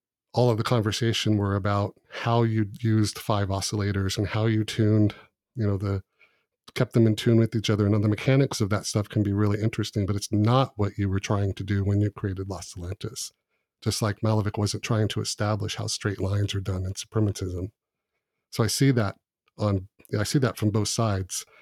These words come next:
It's just trying to find that happy medium. You know, if I had a piece of work that people really wanted to know how I made it, I'd probably love that for a little while.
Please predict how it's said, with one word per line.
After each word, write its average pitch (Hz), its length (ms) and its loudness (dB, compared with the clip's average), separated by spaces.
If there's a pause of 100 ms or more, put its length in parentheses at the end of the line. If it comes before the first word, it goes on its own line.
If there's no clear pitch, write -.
(500)
It's - 120 -2
just 113 140 0
trying 127 200 4
to 113 60 4
find 120 240 2
that 101 140 0
happy 120 260 0
medium. 143 560 4
You 120 80 4
know, 113 100 4
if 104 120 -2
I 117 80 2
had 117 160 0 (180)
a 110 60 -2
piece - 260 -2
of 101 120 2
work 104 260 0
that - 100 -8
people 107 300 -2
really 110 260 2
wanted 110 320 4
to 101 80 0
know 104 180 2
how 107 240 0
I 101 100 0
made 107 240 0
it, 123 100 -2 (1000)
I'd 110 100 -2
probably 147 380 4
love 117 260 4
that 98 200 -2
for 101 120 -2
a 98 40 0
little 101 220 0
while. 92 420 -4